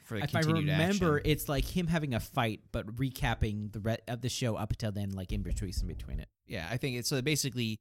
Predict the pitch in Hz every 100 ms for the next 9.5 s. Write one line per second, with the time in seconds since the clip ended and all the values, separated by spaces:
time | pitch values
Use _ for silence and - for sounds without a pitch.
0 | _ _ - 127 - 131 113 107 113 107
1 | 104 110 - 113 - 127 147 123 123 113
2 | 123 110 98 107 87 87 87 - 90 101
3 | - 95 101 95 90 95 87 - 80 78
4 | - - - 131 92 - 110 110 110 107
5 | 98 92 90 98 98 - 101 92 - 90
6 | - - - 92 82 82 78 87 - -
7 | 50 - _ - - - - _ - 107
8 | - 104 - 117 - 110 95 80 76 -
9 | - 90 87 82 80